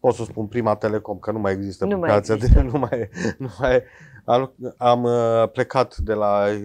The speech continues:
Speaker 1: ei, de la firmă și m-am apucat de agricultură. Mă știa lumea de tractoristul lui Panța pe la Băcea vreo doi ani de zile, <laughs> până am ajuns primar. Uh, pe urmă, decizia de, al, uh,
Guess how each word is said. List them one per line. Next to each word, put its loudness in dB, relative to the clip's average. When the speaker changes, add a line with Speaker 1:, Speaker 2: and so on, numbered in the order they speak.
Speaker 1:
ei, -2
de 0
la 2
firmă -4
și -6
m-am -2
apucat -2
de 0
agricultură. -4
Mă -6
știa 0
lumea 0
de -2
tractoristul -4
lui -2
Panța 0
pe -4
la 2
Băcea -2
vreo -4
doi -2
ani -6
de -8
zile, -8
<laughs> -20
până -2
am -
ajuns -6
primar. -6
Uh, 2
pe 4
urmă, 4
decizia 0
de, 0
al, 0
uh, -2